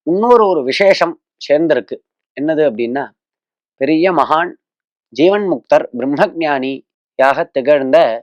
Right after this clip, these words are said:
ஒரு மகானுடைய ஆராதன மகோத்சவம்.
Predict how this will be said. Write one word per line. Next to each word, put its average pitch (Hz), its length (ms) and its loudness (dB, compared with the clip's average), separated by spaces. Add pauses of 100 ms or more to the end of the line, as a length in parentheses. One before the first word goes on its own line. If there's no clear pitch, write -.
(360)
ஒரு 110 200 -2 (560)
மகானுடைய 131 600 0 (560)
ஆராதன 139 580 2 (560)
மகோத்சவம். 120 540 -4